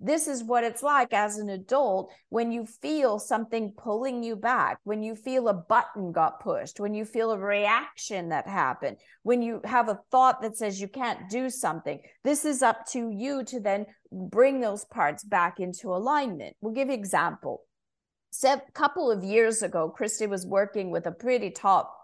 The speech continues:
mm, celebrity, and the celebrity happened to be in town down in Tempe, which is about forty minutes away from where Christy lives. And she was very excited to go and meet this person, but this person didn't know exactly when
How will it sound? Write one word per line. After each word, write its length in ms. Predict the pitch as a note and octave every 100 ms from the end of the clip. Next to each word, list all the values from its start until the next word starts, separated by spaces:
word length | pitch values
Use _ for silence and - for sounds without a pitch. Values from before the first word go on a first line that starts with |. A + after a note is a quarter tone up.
| -
mm, 220 | G3+ F3 B2+ _ _ F#3
celebrity, 800 | - A3 G#3 G3 F3 - B2 D3+
and 100 | F#3
the 60 |
celebrity 800 | F#3+ B3 A3+ C#4+ C#4+ A#3 G#3+ G#3 G#3 - -
happened 320 | G#3 A#3 G#3+
to 80 | F#3+
be 220 | G3 F#3+
in 140 | F#3
town 460 | F#3 - G#3 G3 F3+
down 260 | F3+ E3+
in 140 | F3+ F3
Tempe, 540 | A3+ D#3 E3 A#3 G#3
which 200 | F#3 G3+
is 140 | D4 D4
about 340 | A#3 G3 -
forty 300 | G3 F#3+ F#3+
minutes 400 | F3 E3+ E3+ -
away 240 | F3+ E3
from 300 | E3 E3 E3+ -
where 180 | - D#3
Christy 440 | D#3+ D#3+ D3 - A3+
lives. 400 | D#4 G#3 - - _ _ _ _ -
And 280 | A#3+ A3+ - -
she 300 | - C#4 C#4
was 220 | C4 A#3
very 260 | C#4 D#4
excited 720 | C#4 - B3 G#3+ D3 C3+ F#2+ - _ _ -
to 100 | G#3+
go 260 | G#3 G#3
and 240 | - G3+ G#3
meet 220 | G3+ G3
this 160 | F3
person, 580 | - - C3+ - A2+ -
but 180 | A3+ A3
this 160 | A3+ G#3+
person 420 | C#4+ C4+ C#4 C4
didn't 240 | A#3+ A3
know 160 | A3 G#3
exactly 640 | G3 F#3 F#3+ G#3+ - G3+
when 560 | F#3 F3 G3 F#3+ F3 F3